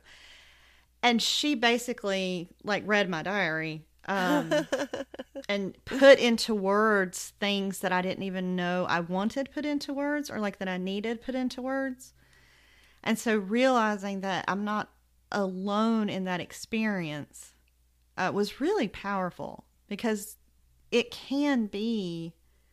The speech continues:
Speaker 1: the, whatever spiritual practice you want it to be, like, in terms
Speaker 2: Mm-hmm.
Speaker 1: of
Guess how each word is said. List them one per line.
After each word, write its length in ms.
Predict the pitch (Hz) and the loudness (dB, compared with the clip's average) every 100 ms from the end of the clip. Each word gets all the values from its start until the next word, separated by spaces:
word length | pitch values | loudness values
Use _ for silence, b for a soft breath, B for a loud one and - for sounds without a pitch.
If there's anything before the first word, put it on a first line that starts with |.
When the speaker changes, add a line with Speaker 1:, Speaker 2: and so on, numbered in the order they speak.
| _ _ _ _ _ _ _ _ | _ _ _ _ _ _ _ _
Speaker 1:
the, 200 | 214 208 | 0 0
whatever 460 | - 226 247 247 233 | 0 2 2 2 -2
spiritual 500 | - 240 233 220 196 | -2 -4 -4 -4 -8
practice 520 | - 196 - 196 - | -4 -6 -6 -8 -6
you 520 | 202 202 196 190 185 - _ _ _ _ _ _ | -4 -2 -4 -4 -8 -14 _ _ _ _ _ _
want 360 | 202 202 285 269 | -2 2 4 2
it 140 | - | 0
to 100 | - | -8
be, 220 | - - - _ _ _ _ - | -12 -14 -16 _ _ _ _ -8
like, 160 | 208 | -4
in 120 | 208 202 | -4 -4
terms 440 | 202 214 190 165 | -2 0 0 -2
Speaker 2:
Mm-hmm. 20 | |
Speaker 1:
of 520 | - 180 180 165 - | -4 -4 -4 -6 -12